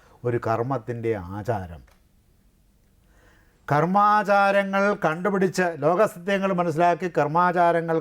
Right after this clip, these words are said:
കണ്ടുപിടിച്ച് നടപ്പിലാക്കിയിട്ടുള്ള ഋഷിയിൽ നിന്ന് അത് ചെയ്യുന്നതിൽ ധർമ്മലംഘനമില്ല എന്ന അനുവാദം കിട്ടിയിരിക്കുകയാണ്. അപ്പോൾ അവിടെ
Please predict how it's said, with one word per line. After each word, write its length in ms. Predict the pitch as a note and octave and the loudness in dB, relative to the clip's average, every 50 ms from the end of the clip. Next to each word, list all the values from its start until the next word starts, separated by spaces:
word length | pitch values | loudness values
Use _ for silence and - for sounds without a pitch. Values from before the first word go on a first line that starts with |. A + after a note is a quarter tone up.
| D3+ | -2
കണ്ടുപിടിച്ച് 840 | D3 D3 D3+ D#3+ D3+ D3+ D3 C#3 C3+ C#3+ C#3+ _ _ _ - F3 G3+ G#3+ - - _ _ _ _ _ - A#2+ | -4 0 0 0 0 0 -4 -6 -10 -14 -20 _ _ _ -2 -2 -2 -2 -4 -12 _ _ _ _ _ -6 -2
നടപ്പിലാക്കിയിട്ടുള്ള 960 | C3 C#3+ E3 F3 F3 - G#3 G#3 G3 F3+ F3 E3 - F3 E3 D#3 D3+ D#3 D3+ D3+ D3 C3+ | 0 0 0 -2 -2 -2 0 2 4 2 2 2 0 -2 -2 0 0 0 0 0 0 0
ഋഷിയിൽ 300 | C#3+ C3+ - G#3 A3 G#3 F#3+ E3+ | -4 -2 0 0 2 2 0 0
നിന്ന് 260 | D#3+ D3+ D3 D3 C#3+ C3 G2+ - - - C#3 - - C#3+ | -2 -2 0 0 -2 -2 -2 -6 -12 -20 -12 -2 -2 0
അത് 100 | D3+ E3+ D#3 - | 0 0 0 2
ചെയ്യുന്നതിൽ 500 | D#3 D#3 F3 G3+ G3+ F#3+ F#3+ F3 E3+ D#3+ D#3 C3 | 2 4 4 2 0 0 2 2 2 2 2 0
ധർമ്മലംഘനമില്ല 800 | C#3+ C#3+ D3 E3+ F#3 F3+ F3+ F3 D#3 D#3+ E3 D#3 D3+ C#3+ C#3 C#3+ C#3+ C#3 B2+ B2+ - - _ _ _ B2+ | -2 -2 0 -2 0 0 0 2 2 2 2 2 -2 -2 0 0 2 2 0 -2 -4 -8 _ _ _ -6
എന്ന 100 | B2+ C3 B2 A#2 | -4 -2 -4 -2
അനുവാദം 280 | B2 C3+ D3 D3 D3 C#3+ | 0 0 0 0 0 -2
കിട്ടിയിരിക്കുകയാണ്. 520 | C3+ A#2+ B2+ A#2+ A2+ G#2+ G#2 G#2 F2 - _ _ _ _ _ _ _ _ _ _ _ _ _ _ _ _ _ _ _ _ _ _ _ _ _ _ _ _ _ _ _ _ _ _ _ _ _ _ _ _ _ _ _ _ _ _ _ _ _ _ _ | -4 -6 -6 -6 -6 -8 -10 -12 -14 -14 _ _ _ _ _ _ _ _ _ _ _ _ _ _ _ _ _ _ _ _ _ _ _ _ _ _ _ _ _ _ _ _ _ _ _ _ _ _ _ _ _ _ _ _ _ _ _ _ _ _ _
അപ്പോൾ 140 | B2 A#2 B2+ | -2 0 0
അവിടെ 140 | C3 B2+ B2+ | 2 2 0